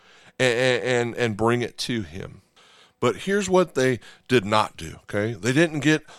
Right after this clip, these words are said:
on their camels, travel across the country, and go, "Oh, man, we forgot a baby gift. I know what we'll do. We'll stop in Walmart and get a Beanie Baby or a Pillow Pet or something."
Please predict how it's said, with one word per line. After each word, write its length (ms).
on 180
their 80
camels, 640
travel 380
across 420
the 140
country, 560
and 160
go, 280
"Oh, 220
man, 440
we 140
forgot 340
a 60
baby 320
gift. 380
I 100
know 120
what 120
we'll 100
do. 140
We'll 200
stop 340
in 140
Walmart 580
and 140
get 100
a 60
Beanie 340
Baby 300
or 160
a 40
Pillow 300
Pet 280
or 100
something." 560